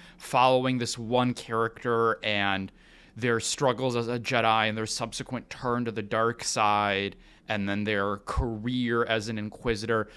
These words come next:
You know, we mentioned this on the, the last episode we were on. I was talking about how every time we get a new Inquisitor story,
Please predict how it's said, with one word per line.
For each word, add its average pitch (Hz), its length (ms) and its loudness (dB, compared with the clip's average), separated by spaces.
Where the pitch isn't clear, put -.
You 131 80 0
know, 131 80 2
we 143 140 0
mentioned 143 420 4
this 131 280 -2
on 117 420 2
the, 127 200 4
the 143 220 -2
last 131 360 4
episode 120 240 -4
we 120 120 0
were 113 120 2
on. 123 200 4
I 98 40 0
was 98 140 -2
talking 110 320 -2
about 98 200 -2
how 101 480 0
every 151 280 4
time 135 520 2
we 110 260 -4
get 131 320 0
a 117 80 2
new 117 280 2
Inquisitor 113 640 -4
story, 95 600 -2